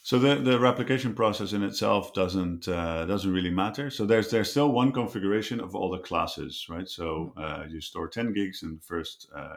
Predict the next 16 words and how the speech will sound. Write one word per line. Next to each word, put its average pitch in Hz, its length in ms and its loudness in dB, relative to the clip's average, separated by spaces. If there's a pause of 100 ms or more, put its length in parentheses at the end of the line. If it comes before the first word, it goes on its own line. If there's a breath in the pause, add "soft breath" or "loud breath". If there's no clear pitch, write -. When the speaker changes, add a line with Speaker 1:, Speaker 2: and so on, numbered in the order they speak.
Speaker 1:
in 80 80 -14
the 71 60 -18
first 135 340 -4
tier, 110 380 -2 (340 soft breath)
then 90 160 -4
it 87 60 -2
moves 87 300 -2
to 78 80 -10
the 78 400 -10
second 110 440 -4
tier, 90 480 -4
and 80 100 -12
then 80 140 -10
the 78 60 -12
third 92 400 -10
one. 76 180 -10